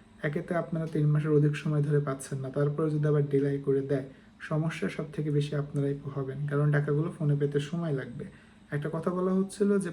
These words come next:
পূজার আগে, কিন্তু পূজার আগে দেওয়ার সম্ভাবনা কোনোভাবেই নেই। প্রেগন্যান্ট অ্যালাউন্সের বিষয়ে আরও গুরুত্বপূর্ণ কিছু ভিডিও আসবে, সেগুলো যদি আপনার চ্যানেলটাকে সাবস্ক্রাইব করে কমেন্ট করেন যে ওই বিষয়ে বিস্তারিত জানতে চাচ্ছি, তাহলে প্রেগন্যান্ট অ্যালাউন্সের উপর আরও বিস্তারিত একটা ভিডিও ইনশাল্লাহ মেক করব।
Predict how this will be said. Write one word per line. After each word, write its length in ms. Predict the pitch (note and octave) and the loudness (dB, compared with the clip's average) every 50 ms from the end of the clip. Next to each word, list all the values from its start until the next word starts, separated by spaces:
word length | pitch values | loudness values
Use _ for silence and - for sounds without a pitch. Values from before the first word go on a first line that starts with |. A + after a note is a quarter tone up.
| - | -2
পূজার 280 | - D3+ C#3+ D3 D3 C#3+ | 0 2 4 6 6 6
আগে, 200 | C#3 C#3 D3+ D#3 | 4 4 0 -2
কিন্তু 240 | - D#3 D3+ D3+ D3 | -4 -2 -4 -4 -2
পূজার 280 | - D3 C#3+ D3 D3 | -2 -2 0 2 2
আগে 140 | C#3+ C#3 D3 | 2 2 0
দেওয়ার 160 | C#3+ C#3+ C#3+ | 0 0 -2
সম্ভাবনা 540 | C#3+ - D3+ C#3+ C#3+ C#3 C#3+ C#3 C#3+ C#3+ D3 | -2 -2 0 0 0 2 0 0 0 0 -2
কোনোভাবেই 500 | C#3+ D3 D#3+ D#3+ D3 C#3+ D3+ C#3+ C#3+ C#3 | -2 -2 -2 -2 0 2 4 4 4 4
নেই। 240 | C3+ B2+ B2 - G3 - - - - - - - - - - - - - - - - - | 2 -2 -8 -10 -12 -12 -14 -20 -20 -20 -20 -20 -20 -20 -20 -20 -20 -20 -20 -20 -20 -10
প্রেগন্যান্ট 400 | - - E3+ E3 E3+ F#3 F#3 F#3+ | -6 -4 -4 -2 0 0 2 2
অ্যালাউন্সের 520 | F#3 F3 F3 F3+ F3 F3 E3+ E3+ - D#3+ D#3 | 2 0 0 -2 -2 -2 -2 -2 -2 0 2
বিষয়ে 360 | D3 D3 C#3+ - D3+ F3+ G3+ | 2 2 2 2 0 0 0
আরও 200 | - D3+ D3+ D3 | 0 0 0 0
গুরুত্বপূর্ণ 560 | C#3 D3 C#3+ C#3 - D3 C#3+ - D3 D3 D3 | 2 2 0 0 0 -4 -4 0 2 2 2
কিছু 240 | C#3+ - - - C#3+ | 2 2 0 -2 -2
ভিডিও 440 | C#3 - D3+ C#3 C#3+ C#3+ C#3+ C#3+ C#3+ | -2 0 -2 0 0 0 0 2 0
আসবে, 200 | C#3+ D3+ E3+ F#3+ | 0 0 -2 -4
সেগুলো 400 | F#3+ - E3 D#3 D3+ D3+ D3+ D3 | -4 -4 -4 -4 -2 -2 -2 0
যদি 200 | D3+ C#3+ C#3+ D3 | 0 0 0 0
আপনার 260 | C#3+ D3 - D3 C#3 | -2 -2 -2 -4 -2
চ্যানেলটাকে 380 | C#3 C#3+ C#3 C#3 C3+ C#3+ D3 D3 | -2 0 -2 0 0 0 -2 -2
সাবস্ক্রাইব 460 | D3 D3 C#3+ C#3+ - - D3 C#3+ D3 - | -2 -4 -6 -6 -6 -4 -4 -4 -2 0
করে 140 | D3 D3 D3 | 2 2 2
কমেন্ট 360 | D3 D3+ C#3+ D3 D3 D3 - | 2 2 4 4 4 4 2
করেন 200 | D#3 E3 F3+ F3 | 0 -2 -4 -4
যে 100 | D3+ D#3 | 0 0
ওই 100 | D3 C#3+ | 2 2
বিষয়ে 280 | C#3+ D3 - - D#3 C#3+ | 2 0 -2 -2 -2 -2
বিস্তারিত 340 | C#3+ C#3+ - D3 C#3 - | -2 -4 -4 -4 -4 -4
জানতে 320 | C#3+ C#3 C#3 C#3 C#3+ D3 D#3 | -2 -2 -2 -2 -2 -4 -4
চাচ্ছি, 340 | E3 D3+ D3 - G3+ G#3+ G3+ - - - - - - - - - - | -6 -8 -6 -4 -4 -4 -4 -6 -14 -20 -20 -20 -20 -20 -20 -12 -8
তাহলে 220 | E3+ E3+ F3+ F#3 | -6 -2 -2 -2
প্রেগন্যান্ট 680 | - - - E3+ D#3+ E3 D#3+ E3+ E3+ F3 F3+ F#3 - - - - - - - - | -4 -2 -2 -2 0 0 -2 -2 -2 -4 -6 -6 -10 -16 -18 -20 -20 -20 -10 -2
অ্যালাউন্সের 520 | D3+ D3 D3+ D3+ D#3 D3+ D3 - D#3 D3+ | 0 2 2 4 2 0 -2 -2 0 0
উপর 260 | D3 D3 F#3 G3 G#3 G3+ - | 0 2 2 0 0 0 0
আরও 140 | D#3+ D3 C#3+ | 2 2 2
বিস্তারিত 360 | C#3+ C#3+ - - D3 D3 D3 | 2 0 0 0 0 2 2
একটা 160 | D3 D3 C#3+ C#3+ - | 4 2 2 2 0
ভিডিও 320 | C#3+ C#3 D3 D3+ D3+ D3+ - - | 0 2 2 2 2 0 -4 -4
ইনশাল্লাহ 400 | F#3+ D#3+ C#3+ - D#3 D#3 D#3 D3+ | -4 -4 -4 -4 -4 -2 2 2
মেক 160 | D3 C#3+ D3 - | 4 2 2 0
করব। 400 | - C#3 C#3 C3+ C3+ C#3 C#3+ | -2 -4 -4 -2 -4 -6 -8